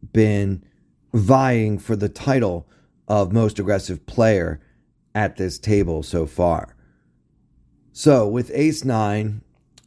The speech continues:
uh, well, we should also talk about the other players that we might be up against. Uh, by the way, this player has about a twelve hundred dollar bounty. Uh, the small blind has six hundred fifty thousand, so about fifty-ish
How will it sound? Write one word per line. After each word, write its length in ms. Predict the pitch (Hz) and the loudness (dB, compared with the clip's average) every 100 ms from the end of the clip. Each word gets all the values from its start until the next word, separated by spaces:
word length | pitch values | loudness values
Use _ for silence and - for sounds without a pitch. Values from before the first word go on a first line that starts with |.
| - | -4
uh, 400 | 117 110 104 104 | 0 2 2 2
well, 180 | 151 147 | 4 6
we 120 | 147 | 4
should 120 | 139 | 4
also 160 | 131 - | 2 2
talk 140 | 113 | -2
about 140 | 107 104 | 0 -2
the 100 | 98 | -2
other 220 | 104 101 | -2 -4
players 720 | - 98 90 87 90 104 - - - - - _ - | -8 -4 -2 -2 -2 -2 -4 -20 -20 -20 -20 _ -2
that 260 | 101 95 | 2 2
we 100 | 98 | 2
might 240 | 95 92 - | 0 -2 -2
be 140 | 98 | -4
up 180 | 92 92 | -2 -4
against. 540 | 92 95 92 95 - - | -4 -2 -2 -4 -8 -4
Uh, 40 | |
by 160 | 104 113 | 2 4
the 80 | 107 | 4
way, 120 | 104 | 2
this 200 | 113 120 | 0 -2
player 380 | - 117 110 101 | 2 2 4 2
has 280 | 107 101 | 2 0
about 280 | 90 98 95 | -2 0 0
a 140 | 90 85 _ _ - | 0 -4 _ _ -8
twelve 280 | - 110 | 2 4
hundred 200 | 101 101 | 4 0
dollar 400 | 95 87 87 82 _ - | 2 0 0 -4 _ -6
bounty. 720 | 98 90 87 90 98 123 - _ _ _ _ | -2 0 0 -2 0 0 -4 _ _ _ _
Uh, 180 | 101 101 | 0 2
the 100 | 101 | 2
small 320 | - 135 151 | 2 4 4
blind 480 | 139 123 110 117 143 _ _ _ | 6 4 4 0 -4 _ _ _
has 260 | 101 107 101 | -4 -2 -2
six 200 | - - | -2 -2
hundred 260 | 120 107 90 | 0 -2 -2
fifty 380 | 139 139 113 | 0 0 0
thousand, 800 | 104 - 85 85 82 95 107 120 - _ _ _ _ | -6 -4 -2 -2 -2 -2 0 -2 -6 _ _ _ _
so 180 | - 113 | 2 4
about 300 | 101 85 78 | 4 2 -2
fifty-ish 800 | - 107 - 98 95 95 - | 0 -2 0 0 0 0 -6